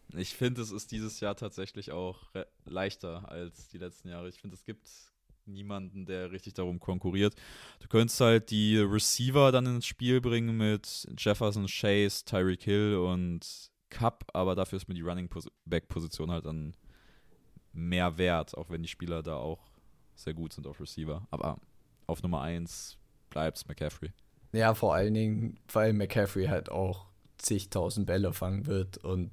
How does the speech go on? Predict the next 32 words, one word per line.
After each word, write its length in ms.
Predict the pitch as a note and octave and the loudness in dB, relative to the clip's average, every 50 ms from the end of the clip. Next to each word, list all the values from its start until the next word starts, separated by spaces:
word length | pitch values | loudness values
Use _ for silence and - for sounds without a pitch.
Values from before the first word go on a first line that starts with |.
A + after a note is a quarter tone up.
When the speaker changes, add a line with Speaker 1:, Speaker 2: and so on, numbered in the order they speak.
| - | -4
Speaker 2:
dadurch 540 | - F#2+ F#2 G2 G2+ G2 G2+ G2 - - - | 0 2 2 4 4 4 2 2 0 -2 -4
auch 220 | - G2+ G2+ F#2 - | -2 -2 -2 -4 -6
die, 420 | - - G2 F#2 F#2 F2+ F2 E2+ - - - - - - - - - - | -6 -4 -2 -2 0 -2 -2 -4 -8 -14 -20 -20 -20 -20 -20 -20 -10 -4
ähm, 260 | - G2+ G2+ F#2 - - | -2 0 0 0 -2 0
also 300 | G2+ A2 B2+ B2+ A#2 G#2+ | 0 2 2 2 4 4
wir 120 | A#2 A#2 | 4 4
spielen 320 | - - - A2+ G#2 G2+ | 4 4 2 2 4 4
Half-Point 440 | G#2+ G#2+ G#2+ A2 - - A2+ A2 G#2 | 6 4 4 4 4 2 2 2 2
P 140 | - A2+ A2 | 2 0 0
P 120 | F#2+ G#2+ G#2 | 2 2 2
R 340 | G2 G2+ G#2 G#2+ G#2+ G#2+ - | 4 4 4 2 2 0 -2
und 200 | G2+ G#2+ G2 F#2+ | -2 -2 -2 -2
da 120 | - F2+ | -2 -2
wird 160 | F2+ G2 F#2 G2+ | 0 0 0 2
er 100 | G2+ G2 | 2 2
halt 160 | G2 F#2 - | 2 0 0
auch 160 | - F#2+ F#2+ | 0 -2 -2
die 160 | F#2+ - G2 | -2 -2 -2
Receiving-Punkte 880 | F#2 F2+ F#2+ - - G#2+ G2+ G#2+ G#2 G#2 G#2+ - G#2+ G#2+ G#2 - G#2 G2+ | 0 0 0 0 0 2 2 2 2 2 2 2 2 2 2 -2 -2 -2
für 160 | - G2+ G2+ | 0 0 2
mit 160 | G2+ G2 - | 2 2 2
einsammeln. 680 | - - F#2+ G2 F#2+ F#2 F#2+ F#2+ G2 F#2+ F#2+ F#2+ F#2 F#2 - - - - - - _ - | 0 2 2 2 4 4 4 4 4 4 2 0 -2 -4 -10 -18 -20 -20 -20 -20 _ -6
Und 360 | - E2 F2+ F2 E2 D2 - | -2 0 0 0 0 -2 -4
ich 140 | - - - | -6 -8 -2
glaube, 580 | - G#2+ A2 A2 A2+ A2 A2+ G#2+ G2+ F#2+ F2+ F#2 - | 2 6 8 10 10 10 8 8 6 6 4 2 -2
wenn 260 | - G2+ A2+ A2+ A2+ | 0 4 6 6 8
McCaffrey 520 | A2 G#2+ G#2 - A2+ A2+ G#2+ - - G2 F#2 | 8 6 6 4 4 2 2 4 0 -2 0
fit 320 | - - A2+ G#2 - - | 2 0 0 0 0 0
bleibt, 440 | F2 G#2 G2 G2 F#2+ F#2+ - - - | 2 2 4 4 2 0 -6 -6 0
wird 220 | G2+ G2+ F#2+ - | 0 0 0 0
er 380 | F2+ F2+ F#2 F#2 F2+ F2 - - - - - - - - - _ - _ - _ - | 0 0 2 2 0 0 -2 -4 -10 -20 -20 -20 -20 -20 -20 _ -20 _ -20 _ 0
mit 560 | A2 A2 A2 A2 A2+ B2 C3 B2+ B2+ - - | 2 4 6 8 8 8 6 6 4 -6 -12